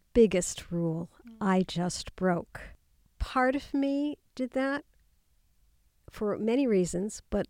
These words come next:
Speaker 1: the one reason I didn't mention yet is one reason was to model. I wanted to model for my daughter, um, my son, my grandchildren, uh,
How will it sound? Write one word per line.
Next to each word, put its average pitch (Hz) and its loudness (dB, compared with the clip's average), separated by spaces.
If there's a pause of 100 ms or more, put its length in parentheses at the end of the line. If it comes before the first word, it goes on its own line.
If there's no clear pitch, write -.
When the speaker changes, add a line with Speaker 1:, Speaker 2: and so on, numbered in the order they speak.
Speaker 1:
the 214 -4
one 226 2
reason 220 2
I 190 0
didn't 208 -4
mention 220 2
yet 190 0
is 185 -2
one 233 2
reason 202 2 (1200)
was 254 2
to 262 -2
model. 214 2 (320)
I 196 -2
wanted 214 0
to 208 -4
model 196 -2
for - -6
my 190 0
daughter, 240 -2 (320)
um, 170 -4 (320)
my 175 -2
son, 220 -6 (160)
my 175 -2
grandchildren, 208 -4 (720)
uh, 175 -4